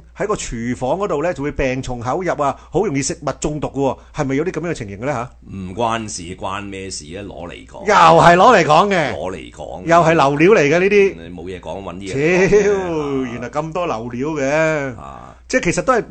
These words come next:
Speaker 1: 睇每一個星嘅特性。如果喺嗰啲係無關重要嗰啲嘅地方嘅時候呢，就反而係冇乜，冇乜所謂。
Speaker 2: 你要睇組合嘅，呢啲病從口入。我係試過去一間餐館睇啊，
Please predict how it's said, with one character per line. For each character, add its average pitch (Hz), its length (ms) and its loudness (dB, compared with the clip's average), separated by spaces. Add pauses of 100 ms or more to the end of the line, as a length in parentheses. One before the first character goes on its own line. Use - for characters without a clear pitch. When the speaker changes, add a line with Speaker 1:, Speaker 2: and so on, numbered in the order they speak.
(100)
Speaker 1:
睇 175 160 -2
每 160 220 -2
一 185 60 -4
個 160 100 0
星 175 140 -6
嘅 160 80 -4
特 120 160 -6
性。 131 260 -6
如 151 140 -2
果 240 100 4
喺 185 140 0
嗰 208 100 0
啲 226 160 -2
係 147 280 -2 (340)
無 143 200 2
關 233 200 4
重 151 260 -2
要 160 100 2
嗰 165 140 2
啲 202 80 2
嘅 160 220 2
地 131 180 -2
方 170 220 2
嘅 156 100 0
時 120 100 -6
候 113 80 -4
呢， 139 140 -4
就 131 100 -4
反 123 140 -2
而 151 100 -6
係 117 220 -6 (220)
冇 135 200 -2
乜， 180 160 -2 (220)
冇 139 100 -2
乜 175 60 0
所 135 240 -2
謂。 107 220 -2 (100)
Speaker 2:
你 151 140 2
要 180 80 10
睇 175 240 2
組 170 160 0
合 143 280 4
嘅， 120 400 4
呢 160 180 -8
啲 160 120 -4 (100)
病 113 140 -4
從 90 160 -6
口 95 220 0
入。 110 200 0
我 127 200 2
係 143 120 2
試 139 220 -6
過 135 160 2
去 147 60 2
一 151 40 0
間 160 140 -4
餐 156 220 0
館 135 160 -2
睇 123 260 2
啊， 98 280 0